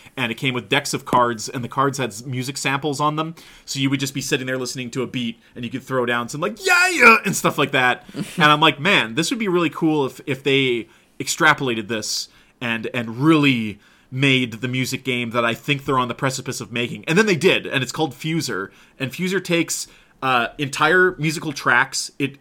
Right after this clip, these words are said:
Speaker 1: uh, cuts them into four, and basically makes you a, a drop mix D J. Uh, of course,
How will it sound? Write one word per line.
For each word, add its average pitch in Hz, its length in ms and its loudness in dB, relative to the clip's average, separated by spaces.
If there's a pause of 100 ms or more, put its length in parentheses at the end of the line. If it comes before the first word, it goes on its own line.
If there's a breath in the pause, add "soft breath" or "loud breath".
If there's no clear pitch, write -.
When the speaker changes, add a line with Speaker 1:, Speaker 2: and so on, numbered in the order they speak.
Speaker 1:
uh, 120 160 0
cuts 175 260 -4
them 175 100 -4
into 160 160 -4
four, 117 460 0 (260 soft breath)
and 127 140 -4
basically 156 320 2
makes 131 320 -2
you 127 300 -2
a, 117 480 0
a 110 340 -4 (160)
drop 135 260 0
mix 123 200 -8 (340)
D 180 180 -2
J. 117 380 0 (340 soft breath)
Uh, 113 380 0 (160)
of 135 100 -4
course, 185 380 6